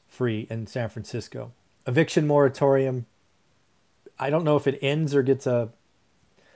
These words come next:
a presidential executive order, but assuming it ends, eviction courts will be very busy. This stimulus deal is, a,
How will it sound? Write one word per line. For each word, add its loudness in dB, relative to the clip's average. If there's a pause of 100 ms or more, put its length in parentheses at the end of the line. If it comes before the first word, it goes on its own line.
(340)
a -8
presidential 0
executive -2
order, -2 (560)
but 2
assuming 2
it 4
ends, 0 (160)
eviction 0
courts -4
will -6
be -6 (720)
very 2
busy. -12 (2500)
This -2
stimulus 2
deal 2
is, -6
a, -8